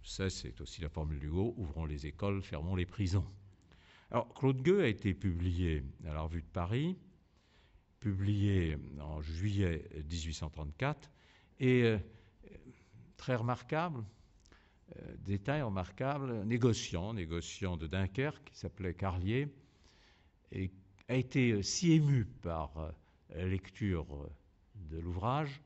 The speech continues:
euh, qui a été publié à la Revue de Paris,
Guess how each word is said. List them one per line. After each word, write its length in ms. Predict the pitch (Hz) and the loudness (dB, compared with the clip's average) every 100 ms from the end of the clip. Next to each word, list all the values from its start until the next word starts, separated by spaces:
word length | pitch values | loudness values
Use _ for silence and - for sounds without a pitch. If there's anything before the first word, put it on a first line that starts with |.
| _ _ _ - - - - | _ _ _ -20 -20 -20 -10
euh, 180 | 90 92 80 - | -6 -6 -6 -6
qui 80 | 98 | 0
a 20 | |
été 180 | 95 95 | 0 0
publié 600 | 80 98 82 87 87 87 | -2 -4 -2 0 2 2
à 20 | |
la 80 | 71 | 0
Revue 220 | 67 69 | -4 -8
de 40 | - | -8
Paris, 420 | 90 87 120 165 | -6 -4 -2 -4